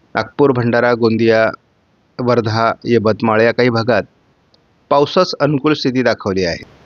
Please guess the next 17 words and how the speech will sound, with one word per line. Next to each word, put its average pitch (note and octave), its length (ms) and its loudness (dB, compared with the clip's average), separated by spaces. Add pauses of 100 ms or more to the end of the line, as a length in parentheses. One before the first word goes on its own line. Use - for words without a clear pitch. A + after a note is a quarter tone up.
(480)
कोकणातील F3+ 480 2
सर्व E3+ 300 4
भागात D3 360 0 (880)
पावसाचा C3+ 420 0
जोर B2+ 340 2
कायम C3 240 4
राहणार C3+ 280 2
आहे. - 80 -2 (840)
आज G3+ 160 0
दिवसभरामध्ये F3+ 800 2 (120)
नाशिक D3 400 0
जिल्ह्याच्या E3 420 0
पश्चिमी D#3+ 420 2
भागात, B2 320 2 (1200)
नंदुरबारच्या D3 680 2
पश्चिमी D3+ 400 2
भागात, A#2 320 2